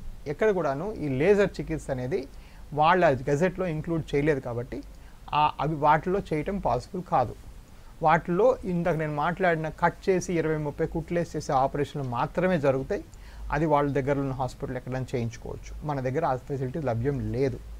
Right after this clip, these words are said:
కాకపోతే మాకు వచ్చే patients అందరికీ మాకు ఒక social initiative ఉంది కాబట్టి,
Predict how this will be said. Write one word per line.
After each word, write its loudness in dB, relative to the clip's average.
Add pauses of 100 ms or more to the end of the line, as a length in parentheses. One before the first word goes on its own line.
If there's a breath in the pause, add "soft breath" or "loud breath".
(420 loud breath)
కాకపోతే 6
మాకు -2
వచ్చే 4
patients 4
అందరికీ 2
మాకు 0
ఒక -2
social -2
initiative 0
ఉంది 2
కాబట్టి, 0